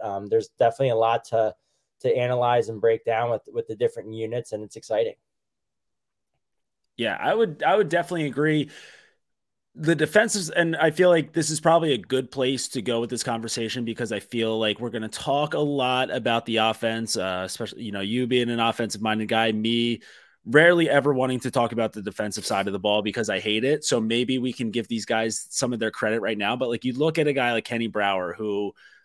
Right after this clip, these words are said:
Speaker 2: you know, back-to-back weeks, he was matched up against Levi Anderson, who is a dog for Saint Joe's, held him, I wanna say he held him pointless. I, I don't know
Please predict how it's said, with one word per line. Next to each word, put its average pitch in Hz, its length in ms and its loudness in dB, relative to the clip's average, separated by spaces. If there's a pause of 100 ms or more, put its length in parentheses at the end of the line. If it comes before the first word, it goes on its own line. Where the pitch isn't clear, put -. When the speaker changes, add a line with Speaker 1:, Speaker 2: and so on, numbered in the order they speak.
(240)
Speaker 2:
you 151 100 0
know, 123 100 0
back-to-back 139 720 2
weeks, 123 560 -2
he 131 120 -8
was 135 160 -6
matched 120 300 -4
up 113 160 -2
against 107 320 -4
Levi 123 320 -2
Anderson, 104 600 -2
who 101 360 -4
is 98 640 -4 (220)
a 113 80 -8
dog 98 680 2
for 120 180 -6
Saint 101 280 -6
Joe's, 95 340 -6
held 117 280 -2
him, 110 340 -4 (520)
I 107 60 -6
wanna 185 200 -2
say 226 160 4
he 147 60 -2
held 143 200 0
him 98 120 -6
pointless. - 440 -6
I, 110 120 -8
I 110 140 -8
don't 131 160 -6
know 123 480 -4